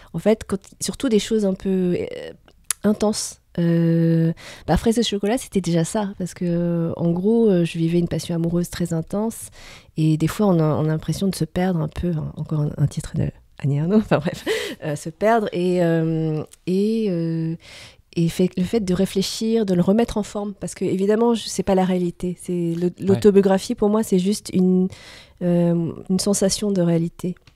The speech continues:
Speaker 1: Et, euh, et le, le, le, le fait de faire ce, de, d'aller vers ce processus de reconstruction de la réalité, d'une réalité, d'une vision de la réalité, ça aide aussi à, euh, à la comprendre d'une certaine manière.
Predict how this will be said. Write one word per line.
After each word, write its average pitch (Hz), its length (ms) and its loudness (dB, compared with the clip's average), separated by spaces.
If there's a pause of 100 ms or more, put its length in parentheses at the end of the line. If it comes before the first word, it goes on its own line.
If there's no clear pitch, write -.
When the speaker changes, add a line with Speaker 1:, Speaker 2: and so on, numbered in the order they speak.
(180)
Speaker 1:
Et, 165 280 -2
euh, 156 720 0
et 165 140 -2
le, 165 100 2
le, 165 140 2
le, 165 340 4
le 165 120 0
fait 214 160 0
de 190 120 -2
faire 190 180 -2
ce, 170 260 -4
de, 170 240 -4
d'aller 175 320 6
vers 185 140 4
ce 185 120 -4
processus 185 500 -6
de 180 100 -2
reconstruction 202 760 0
de 190 80 2
la 170 80 2
réalité, 175 520 -2 (280)
d'une 202 160 2
réalité, 185 480 0
d'une 190 160 4
vision 185 300 0
de 190 40 -2
la 180 80 0
réalité, 175 480 -2 (260)
ça - 280 -2
aide 208 200 8
aussi 214 360 -2
à, 196 300 0
euh, 170 340 -2 (340)
à 170 80 0
la 165 80 4
comprendre 190 420 0
d'une 175 140 -2
certaine 165 340 -8
manière. 160 360 -6